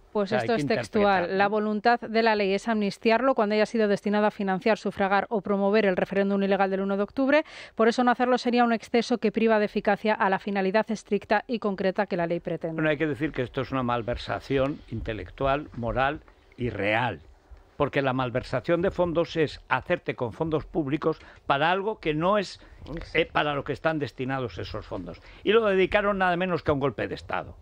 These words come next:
Speaker 2: Ese dinero es de todos los españoles, porque además Cataluña estaba ya en quiebra, y pagamos todos la quiebra de Cataluña, y ese dinero, decir que no es delito robarlo, es un delito.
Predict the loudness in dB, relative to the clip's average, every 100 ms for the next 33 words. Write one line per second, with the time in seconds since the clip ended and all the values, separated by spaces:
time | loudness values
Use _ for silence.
0 | -20 -20 -6 -2 0 2 2 2 2 0
1 | -2 -6 -6 0 0 0 -2 -4 -6 -4
2 | -6 -4 -6 -6 -8 -10 -8 -4 -2 -2
3 | -4 -4 -6 -4 -4 -4 -4 -4 -4 -4
4 | -6 -6 -8 -8 -8 -10 -12 -20 -20 -20
5 | -18 -6 -4 -2 -4 -4 -2 -2 -4 -8
6 | -8 -8 -6 -8 -8 -10 -12 -10 -8 -8
7 | -10 -14 -20 -4 -2 0 0 0 2 2
8 | 0 -2 -4 -8 0 0 0 -4 -2 -4
9 | -6 -6 -6 -6 -6 -4 -2 -2 0 -2
10 | -4 -14 -4 0 0 -2 2 2 2 -4
11 | -8 -4 -4 -4